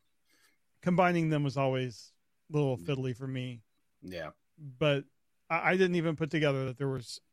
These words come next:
Speaker 1: e-, you know, so many different pieces of combiners here and just kind of putting them all together. But, um, this was just a lot of fun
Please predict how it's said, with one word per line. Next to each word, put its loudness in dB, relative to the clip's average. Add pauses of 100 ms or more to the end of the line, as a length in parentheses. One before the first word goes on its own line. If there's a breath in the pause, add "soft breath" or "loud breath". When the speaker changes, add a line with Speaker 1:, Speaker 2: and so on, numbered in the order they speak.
(240)
Speaker 1:
e-, -6 (180)
you -2
know, 2
so 2
many 4
different -2
pieces -6
of -4
combiners -4 (640)
here 4
and -4
just -8 (160)
kind -6
of -10
putting -2
them 0
all 0
together. -2 (760)
But, 0
um, -2 (1040)
this -14
was -12
just -8
a -4
lot 0
of -6
fun -2